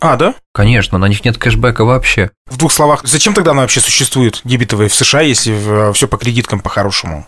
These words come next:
Speaker 2: Ну, смотри, эм, зарплаты те же самые, да, или чеки, которые ты обналичиваешь, они заходят в большинстве своём на, на дебетовую карту, на кредитку их не загоняют. Вот, а, ну и ты, соответственно, потом просто, понимаешь, кредитка — это для них,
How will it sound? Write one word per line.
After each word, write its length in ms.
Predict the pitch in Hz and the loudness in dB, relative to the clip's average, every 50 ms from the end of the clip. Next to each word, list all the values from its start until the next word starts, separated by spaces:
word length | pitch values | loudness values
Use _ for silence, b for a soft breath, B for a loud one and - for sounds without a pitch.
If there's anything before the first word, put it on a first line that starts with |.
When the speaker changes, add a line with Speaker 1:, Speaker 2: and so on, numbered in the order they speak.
| - | -2
Speaker 2:
Ну, 280 | - 113 113 127 127 113 | 2 2 4 4 2 0
смотри, 540 | - - 117 117 113 - 131 95 92 - - | 0 0 -2 -2 0 0 0 0 0 -2 -2
эм, 360 | - - 101 101 98 71 - 101 | 0 0 2 2 2 2 0 0
зарплаты 440 | 98 104 101 - - 151 170 - - | 2 0 0 0 0 -2 -2 -2 -4
те 100 | - 110 | -2 0
же 100 | 113 107 | 0 0
самые, 400 | - - - 104 95 92 90 90 | 0 2 2 2 2 2 0 0
да, 180 | 90 101 113 | 2 2 2
или 120 | 120 101 92 | 2 2 2
чеки, 440 | - - 127 113 117 - 104 104 - | 0 0 0 0 0 -2 -4 -6 -4
которые 300 | - - 101 104 98 101 | -4 -2 0 0 0 0
ты 100 | - - | 0 0
обналичиваешь, 680 | 95 92 95 98 98 98 101 - - - 90 92 - - B B B B B B | 0 2 2 2 2 2 2 2 0 0 0 0 -2 -4 B B B B B B
они 380 | - 101 117 147 151 127 - - | 0 2 2 2 2 0 0 0
заходят 480 | 104 104 101 - - 135 139 117 - | 0 0 0 2 2 2 2 2 0
в 40 | - | 0
большинстве 340 | 101 95 - 104 95 - 123 | 0 0 0 0 0 -2 -2
своём 240 | - - 107 104 98 | 0 0 2 2 2
на, 80 | 98 92 | 2 0
на 340 | 92 92 101 101 98 98 98 | 2 2 2 4 4 2 2
дебетовую 380 | 98 107 95 92 - 90 87 | 2 2 0 2 2 0 0
карту, 380 | 90 - 90 90 - - - - B B B B B B B | 0 0 -2 -2 -2 -4 -10 -12 B B B B B B B
на 80 | - - | -4 -2
кредитку 480 | - 92 98 110 120 113 - - 98 98 | 0 2 2 2 2 0 0 0 2 2
их 140 | 98 - - | 2 0 0
не 80 | 104 | 0
загоняют. 520 | 95 101 95 101 98 92 87 - - - - B B B B B B B B | 0 2 2 2 2 2 0 -2 -4 -8 -12 B B B B B B B B
Вот, 540 | 98 95 95 98 92 87 85 87 - - - | -2 0 2 2 2 2 0 -2 -6 -4 -2
а, 480 | - 95 92 92 92 92 92 90 90 - B B B B B B | 0 0 2 2 2 2 2 0 -2 -4 B B B B B B
ну 320 | - 92 101 101 110 143 156 | 0 2 4 4 4 4 4
и 140 | 131 107 | 2 2
ты, 140 | 101 - 139 - | 2 2 0 0
соответственно, 760 | - 98 - - 104 120 123 - - - 110 101 98 90 - - 104 | 0 -2 -2 0 -2 -2 -2 -2 0 2 2 2 2 0 -2 -4 -4
потом 320 | - 104 - - 127 135 123 | -4 -4 0 0 0 0 0
просто, 340 | - - - - - - B B B B B | 0 -2 -2 -2 -2 -6 B B B B B
понимаешь, 180 | - 170 180 - | -2 -2 0 0
кредитка — 540 | - 123 113 107 156 175 - - - 101 - - | 2 2 2 2 2 0 -2 -2 -4 -4 -2 -2
это 240 | - 131 - - 117 | -2 -2 0 0 -2
для 240 | 101 104 104 107 | 0 2 2 4
них, 300 | 113 143 160 - - - | 4 2 2 0 -2 -8